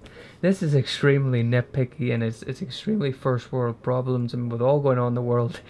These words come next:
<laughs> for people to be really nitpicking this stuff is a little bit silly. But I mean, it's fun at the end of the day for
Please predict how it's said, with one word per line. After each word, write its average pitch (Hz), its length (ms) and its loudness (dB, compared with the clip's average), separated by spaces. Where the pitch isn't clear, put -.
<laughs> - 180 -20
for - 160 -4
people 147 400 0
to 185 100 -4
be 123 120 0
really 120 320 0
nitpicking 123 500 0
this 117 140 -2
stuff 120 360 0
is 113 320 -6
a - 40 -4
little 165 120 6
bit 131 200 0
silly. 131 360 4
But 135 200 0
I - 40 -2
mean, 135 600 -2
it's 160 180 -2
fun 156 280 2
at 127 100 -2
the 123 100 2
end 120 160 2
of 120 60 2
the 117 60 2
day 120 200 2
for 120 220 -4